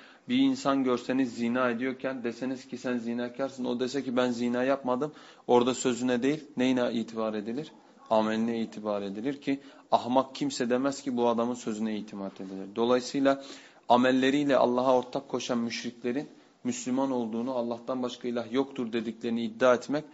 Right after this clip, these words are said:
akılsız, kafir, vahyin nurundan mahrum kalmış cahillerin ancak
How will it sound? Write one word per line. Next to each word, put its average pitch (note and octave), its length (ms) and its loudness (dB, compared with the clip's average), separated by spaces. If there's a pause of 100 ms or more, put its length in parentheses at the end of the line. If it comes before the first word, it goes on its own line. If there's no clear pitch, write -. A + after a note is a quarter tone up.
(300)
akılsız, C3 600 -2 (360)
kafir, B2+ 460 2 (300)
vahyin B2+ 440 0
nurundan A#2+ 420 -2
mahrum A#2+ 420 -2
kalmış A#2+ 480 -4 (300)
cahillerin A2+ 760 0
ancak A#2 320 -4